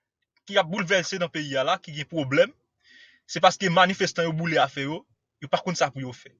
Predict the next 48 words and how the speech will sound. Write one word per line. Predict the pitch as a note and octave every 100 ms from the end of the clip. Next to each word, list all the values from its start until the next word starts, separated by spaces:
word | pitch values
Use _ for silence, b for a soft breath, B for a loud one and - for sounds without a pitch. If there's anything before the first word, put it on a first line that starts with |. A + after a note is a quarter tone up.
| _
Yo | C3+
pa | -
konn | G3 F#3
si | G3
pou | F#3+
yo | G3
monte | G3 F#3+ G#3+
an | A#3 A#3
o, | B3+
si | - G3+
pou | G3+
yo |
desann | F#3 F#3 F#3 -
an | D#3
ba. | B2 - _ _
Yon | E3+ E3+
peyi | F#3+
gagot | D3+ G3+ C3 C3+
li. | B2 A2+ _ _ _ _ _ _ _ _ -
Mèsi | F3 - C4+
anpil, | - G#3+
se | G#3+
nouvèl | G3+ B3
sa | G#3+
m | F3+
te | G3
pote | G3 F#3
ba | E3+
nou | F3+
la. | D3 - _ _ _ _ _ _ _ _ _
Nèg | C#3+ F3+
yo | B3+
k | A#3+
ap | -
kòman-, | A#3+ A#3 -
e | G3
manifestan | G#3 A3 B3 - B3
yo |
k | A#3
ap | F#3+
boule | A#3 A3
bas | F3 A3 -
si | G#3+ -
polis | - G#3 A#3+ -
yo, | E3+ - _ -
li | D#3+
pa | G3+ D#3
bon. | E3